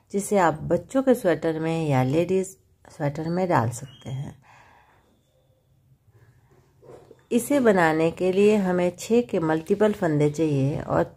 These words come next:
तीन फंदे एक्स्ट्रा, यानी ऐसे छः छः फंदे करके गिने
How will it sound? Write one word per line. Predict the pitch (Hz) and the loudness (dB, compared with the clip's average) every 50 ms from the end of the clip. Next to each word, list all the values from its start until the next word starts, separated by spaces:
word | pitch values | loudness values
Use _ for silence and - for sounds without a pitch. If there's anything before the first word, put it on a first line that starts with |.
| _ - | _ -4
तीन | 226 233 233 214 214 202 | 0 0 2 2 2 0
फंदे | - 151 143 143 147 143 156 165 170 - - | -2 -4 -2 -2 0 0 0 -2 -2 -4 -6
एक्स्ट्रा, | 147 147 147 - - - - 127 - 139 - - - - 151 | -8 -8 -8 -12 -16 -14 -14 -14 -14 -14 -16 -18 -14 -6 -2
यानी | 139 143 151 165 175 196 208 196 - - - - _ _ _ - - _ _ - - - - - - - _ _ - - - - | 0 0 2 2 2 2 0 -2 -4 -20 -20 -20 _ _ _ -20 -20 _ _ -20 -20 -20 -20 -20 -20 -20 _ _ -20 -20 -16 -8
ऐसे | - - 135 - 180 180 185 180 - - _ _ _ - _ _ _ _ _ _ _ - _ - - _ _ - | -8 -8 -6 -2 -2 -2 -2 -2 -4 -12 _ _ _ -20 _ _ _ _ _ _ _ -20 _ -20 -20 _ _ -14
छः | - - 196 202 208 202 | -6 2 6 6 6 6
छः | - - 254 254 - - | 4 2 2 2 4 2
फंदे | 185 160 156 151 151 151 151 | 2 2 2 2 0 0 0
करके | - 143 135 139 - - 143 131 | 0 0 -2 -2 -4 -4 -4 -4
गिने | 139 151 147 143 139 135 | -2 -2 0 2 2 0